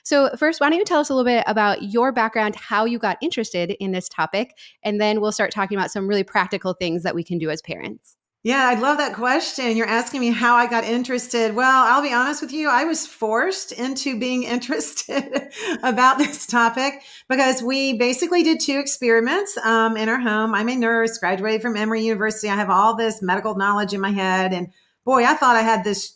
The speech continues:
Speaker 2: child raising thing down, right? And so our first experiment was with our firstborn child, my son, Adam. And he became addicted to video games right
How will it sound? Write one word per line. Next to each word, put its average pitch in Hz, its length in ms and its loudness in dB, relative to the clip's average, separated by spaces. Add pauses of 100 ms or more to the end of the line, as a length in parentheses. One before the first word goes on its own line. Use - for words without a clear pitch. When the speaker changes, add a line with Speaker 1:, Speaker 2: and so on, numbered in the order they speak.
(100)
Speaker 2:
child 220 340 2
raising 214 360 0
thing 208 440 -2
down, 196 520 2
right? 214 440 -2
And 202 200 -2
so 208 320 0
our 208 220 2
first 226 300 0
experiment 240 580 -2
was 208 200 0
with 214 180 -2
our 208 200 0
firstborn 208 600 -2
child, 202 600 2 (360)
my 220 180 0
son, 208 720 -2 (200)
Adam. 190 640 2 (320)
And 214 520 2
he 262 280 -2
became 247 340 0
addicted 226 360 0
to 233 40 -2
video 214 280 2
games 190 420 -2
right 202 300 0